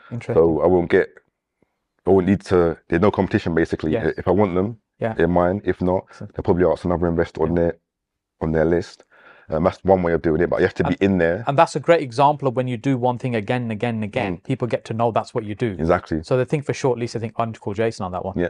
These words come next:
Speaker 2: yeah, that's it.
Speaker 1: Yeah.
Speaker 2: Yeah, you, Instagram, Facebook, LinkedIn, they're always messaging me, "Oh, find a short lease, find a
Speaker 1: Yes.
Speaker 2: short lease, chat to you want it." So there's that way.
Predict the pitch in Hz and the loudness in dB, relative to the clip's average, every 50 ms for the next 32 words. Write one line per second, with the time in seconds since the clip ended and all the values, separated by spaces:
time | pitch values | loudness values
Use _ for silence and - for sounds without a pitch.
0 | - 82 87 87 - - 85 85 - - 98 85 95 110 110 110 101 95 95 90 | 0 0 -2 -2 0 0 -2 0 2 4 4 6 6 6 6 6 4 4 2 2
1 | 85 87 73 90 95 - - 95 90 95 92 98 95 - - 92 95 - - 92 | 2 2 2 2 0 0 0 0 2 4 2 2 2 2 2 2 2 0 0 0
2 | 85 90 95 92 92 - - 95 90 87 90 95 92 92 92 87 90 98 95 - | 2 4 4 2 0 0 0 0 2 4 4 4 4 4 4 4 2 0 0 0
3 | 92 87 90 85 92 101 101 101 - - 104 107 104 98 - 113 101 104 107 107 | -2 -2 -2 -2 0 0 0 0 0 0 0 0 0 0 0 0 2 2 2 2
4 | 120 117 107 104 98 - 104 104 107 104 101 95 - 98 - - 98 101 104 101 | 2 0 -2 -2 -4 -2 -2 -2 -2 -2 -2 -2 -4 -4 -4 -2 0 0 0 0
5 | 104 - - - - - - - - - _ _ _ - 90 82 87 85 82 95 | -2 -4 -8 -12 -18 -16 -16 -18 -20 -20 _ _ _ -2 0 2 2 4 6 6
6 | 98 80 85 90 90 95 104 | 6 6 6 4 4 2 2